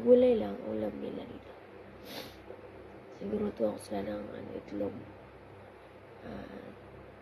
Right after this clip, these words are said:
ang ano talaga ngayon, sasalinin mo na ang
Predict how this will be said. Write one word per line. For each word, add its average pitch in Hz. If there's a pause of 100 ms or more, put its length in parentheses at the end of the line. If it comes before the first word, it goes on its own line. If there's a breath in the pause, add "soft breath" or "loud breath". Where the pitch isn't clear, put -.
(600)
ang 202 (420)
ano 226
talaga 117
ngayon, 104 (680 loud breath)
sasalinin 208
mo 220
na 220
ang -